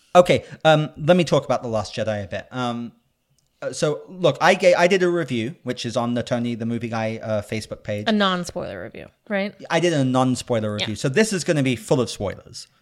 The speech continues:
Speaker 1: I, I'm gonna talk about that 'cause A, I wanna vent, but this is gonna be spoilers. Um, but I gave it three and a half out of five stars. Now,
Speaker 2: Boo,
Speaker 1: f-,
Speaker 2: Tony.
Speaker 1: Force Awakens, I gave, like, five out of five. Um, because there are, I think there are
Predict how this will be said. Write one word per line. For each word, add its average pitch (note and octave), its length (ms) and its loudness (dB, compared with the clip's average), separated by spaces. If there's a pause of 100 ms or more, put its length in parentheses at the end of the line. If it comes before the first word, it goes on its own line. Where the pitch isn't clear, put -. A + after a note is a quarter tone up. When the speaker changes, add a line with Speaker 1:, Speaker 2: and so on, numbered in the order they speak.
Speaker 1:
I, B2 140 4
I'm B2+ 120 2
gonna A#2 140 2
talk - 220 -2
about G#2 180 -4
that A2 140 -4
'cause - 120 -4
A, C3 160 4
I - 40 4
wanna G#2+ 200 0
vent, G#2+ 280 -2
but B2 100 -6
this A#2+ 100 -4
is A#2+ 140 -4
gonna A#2 140 -2
be G2+ 100 -6
spoilers. G2+ 500 -10 (440)
Um, A#2 420 2 (140)
but C#3 100 2
I D3 80 4
gave F3 180 0
it - 220 -4
three C#3 180 0
and D#3 120 -4
a C#3+ 60 -2
half B2 300 -4
out A#2 200 -6
of A2 100 -12
five G#2 360 -10
stars. - 440 -10
Now, F3+ 140 -2
Speaker 2:
Boo, G3+ 380 0
Speaker 1:
f-, G3+ 40 -6
Speaker 2:
Tony. F#3+ 320 -2
Speaker 1:
Force A#3 240 4
Awakens, D3+ 380 0
I B2 80 4
gave, A2+ 200 0
like, G#2+ 160 -4
five A2 360 -2
out F#2+ 160 -6
of G2 80 -14
five. F2+ 360 -12 (360)
Um, C3 240 4
because D#3 300 -4 (120)
there F3+ 180 4
are, C3 280 2 (120)
I E3 120 4
think C#3+ 260 -6
there A#2 120 2
are A2 120 -2